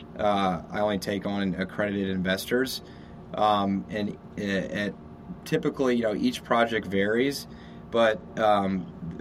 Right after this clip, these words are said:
on the minimum investment, but the bare minimum investment, um, depending on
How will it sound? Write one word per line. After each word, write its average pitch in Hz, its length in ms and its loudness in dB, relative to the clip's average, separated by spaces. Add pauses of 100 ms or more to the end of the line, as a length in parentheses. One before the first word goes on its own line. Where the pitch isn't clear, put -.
(240)
on 110 140 2
the 104 80 0
minimum 113 380 2
investment, 104 680 0 (460)
but 110 260 2 (240)
the 117 220 2
bare 131 400 6
minimum 120 420 6
investment, 107 680 4 (320)
um, 101 500 2
depending 107 460 0
on 104 400 4